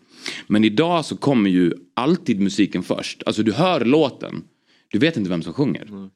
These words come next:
Speaker 1: Till slut spelar det inte heller någon roll vem som sjunger. Så att det, idag så är det ju mer fans till låtar
Speaker 2: Mm.
Speaker 1: än till band.
Speaker 2: Ja, intressant.
Speaker 1: Vilket
Speaker 2: Ja.
Speaker 1: är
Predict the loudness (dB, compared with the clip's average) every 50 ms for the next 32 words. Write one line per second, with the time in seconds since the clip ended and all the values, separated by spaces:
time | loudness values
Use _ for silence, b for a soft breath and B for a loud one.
0 | _ _ _ _ _ _ _ _ -8 -2 0 0 0 0 0 0 0 0 2 0
1 | -2 -2 -2 0 0 2 2 2 0 0 0 2 2 2 2 2 0 -2 -6 -8
2 | -8 -8 -8 -8 -8 -8 -8 -8 -10 -12 B B B B B B -4 -4 0 2
3 | 2 4 4 4 2 2 2 2 2 2 2 2 0 0 0 0 0 2 2 2
4 | 2 2 0 -4 -8 -14 -18 -18 -8 -4 -4 -2 -2 -2 -2 -2 -4 -4 -4 -4
5 | -4 -6 -8 -10 -16 _ _ _ _ _ _ -2 0 2 2 2 0 -2 -2 -6
6 | -10 _ _ _ _ _ _ 0 0 2 2 0 -2 -4 -4 -6 -6 -6 -10 -16
7 | _ _ _ -20 -20 -20 _ _ _ -4 -4 -2 0 2 2 2 0 -2 -4 -6
8 | -8 -4 -2 -2 0 0 -2 -4 -6 -6 -6 -4 -2 0 0 2 2 2 0 0
9 | 0 -2 -2 -2 -2 -2 -2 -2